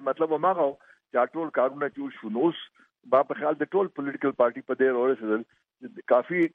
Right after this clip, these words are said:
کار شوی دی. نو اوس چې، آه، که دا مرج کړو، نو کے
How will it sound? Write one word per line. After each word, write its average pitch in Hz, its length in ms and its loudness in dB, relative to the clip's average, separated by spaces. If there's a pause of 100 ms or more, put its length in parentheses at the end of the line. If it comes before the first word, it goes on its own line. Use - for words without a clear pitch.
کار - 180 2
شوی 196 300 0
دی. 165 40 0 (520)
نو 123 120 -14
اوس 156 280 -6
چې، 139 360 2 (220)
آه، 110 340 2 (240)
که 117 140 2
دا 123 160 6
مرج 165 240 -4
کړو، 165 160 -6
نو 139 80 -4 (280)
کے 160 120 0